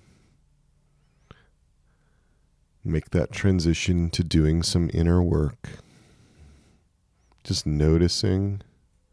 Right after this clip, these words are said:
what might be up for you right now. What's going on in your body? Body sensations.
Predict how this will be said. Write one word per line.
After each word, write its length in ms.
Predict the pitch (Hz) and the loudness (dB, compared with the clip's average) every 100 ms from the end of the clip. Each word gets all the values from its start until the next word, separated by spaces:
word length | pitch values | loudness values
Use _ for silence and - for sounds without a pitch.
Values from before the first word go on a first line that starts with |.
| _ _ _ _ _ | _ _ _ _ _
what 220 | - 87 | 0 0
might 200 | - 87 | 2 0
be 140 | - 98 | 2 2
up 140 | 82 | 2
for 160 | - 85 | 0 0
you 180 | 82 82 | 4 4
right 340 | 80 80 - | 4 2 0
now. 340 | - 82 73 - - _ _ _ _ _ _ _ _ _ _ _ _ _ _ _ _ _ _ _ _ _ _ _ _ _ _ _ _ _ _ _ - - _ - - _ | -4 -6 -8 -14 -20 _ _ _ _ _ _ _ _ _ _ _ _ _ _ _ _ _ _ _ _ _ _ _ _ _ _ _ _ _ _ _ -20 -20 _ -20 -20 _
What's 300 | - 80 - | 2 4 4
going 300 | - 95 92 | 4 4 6
on 260 | 87 82 82 | 6 4 4
in 160 | 82 90 | 4 4
your 140 | 98 | 4
body? 560 | 82 71 71 73 82 95 - - _ _ _ _ _ _ _ - - _ _ _ _ _ _ _ _ _ _ _ _ _ _ _ _ _ _ _ _ _ _ _ _ _ _ _ _ _ _ _ _ | 4 2 2 0 -2 -4 -14 -20 _ _ _ _ _ _ _ -20 -20 _ _ _ _ _ _ _ _ _ _ _ _ _ _ _ _ _ _ _ _ _ _ _ _ _ _ _ _ _ _ _ _
Body 320 | 73 71 76 | -2 0 0
sensations. 1040 | 76 - 80 - 78 78 - 90 90 - | 0 0 -2 0 0 0 -4 -6 -6 -10